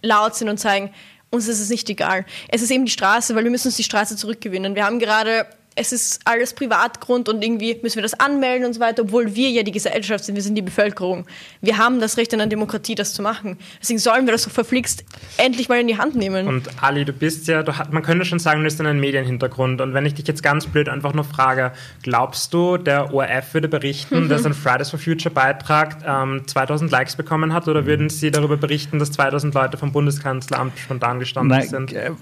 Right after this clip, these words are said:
Speaker 3: ich hab die Frage
Speaker 1: <laughs>
Speaker 3: eben, eben absichtlich hochprovokativ gestellt, weil
Speaker 2: Alles gut.
Speaker 3: die Leute waren
Speaker 1: <laughs>
Speaker 3: so überrascht.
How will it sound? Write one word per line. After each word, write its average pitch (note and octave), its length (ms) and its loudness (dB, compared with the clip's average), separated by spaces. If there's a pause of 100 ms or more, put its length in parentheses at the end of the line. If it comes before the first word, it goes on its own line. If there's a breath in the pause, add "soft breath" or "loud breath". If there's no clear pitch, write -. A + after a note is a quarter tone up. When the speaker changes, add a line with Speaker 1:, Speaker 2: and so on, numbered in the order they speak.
(120)
Speaker 3:
ich F3 140 2
hab C#3+ 80 6 (140)
die C#3+ 80 4
Frage D3 260 4
Speaker 1:
<laughs> C#3+ 80 4
Speaker 3:
eben, D3 140 0 (140)
eben D3 180 4
absichtlich C#3+ 420 2
hochprovokativ D3+ 1040 0
gestellt, B2+ 400 -2
weil G#2+ 320 2
Speaker 2:
Alles C3 260 -2
gut. B2 140 -4 (540 loud breath)
Speaker 3:
die D#3 80 4
Leute D3 260 4
waren B3+ 240 2
Speaker 1:
<laughs> G3+ 140 -2
Speaker 3:
so E3 200 2
überrascht. - 760 -2